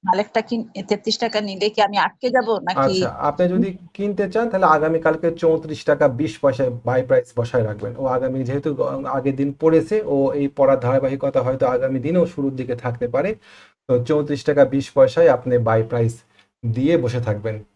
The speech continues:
Speaker 2: দিলে দিল, না দিলে পরে আপনার তো আছেই। কেমন?
Speaker 1: আহ, আচ্ছা।
Speaker 2: হুম, চৌত্রিশ টাকা
Speaker 1: আর
Speaker 2: বিশ পয়সাতে আপনি বাই,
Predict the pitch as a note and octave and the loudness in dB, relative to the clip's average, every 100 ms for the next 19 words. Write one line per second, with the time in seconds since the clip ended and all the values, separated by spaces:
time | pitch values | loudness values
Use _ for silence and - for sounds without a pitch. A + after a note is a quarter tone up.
0 | A#2+ C#3 D3 D3 F3+ F3 D3 C#3 C#3 C#3+ | 0 4 4 2 0 0 0 2 2 2
1 | C3 B2+ B2 B2+ A#2+ A#2 A#2+ - _ _ | 0 0 0 2 0 0 -6 -8 _ _
2 | _ _ _ _ _ _ _ _ _ - | _ _ _ _ _ _ _ _ _ 2
3 | F#3+ D#3 D#3 - - - - F3 E3+ D#3+ | 2 2 -2 -6 -10 -6 -6 -4 -6 -2
4 | E3+ E3 E3 - F#3 D#3+ D#3 - D3+ C#3+ | 2 2 2 2 4 6 2 0 -2 4
5 | E3 E3+ D3 - C#3 D3 C#3 C3 C3 | 4 6 2 2 -4 -4 0 2 2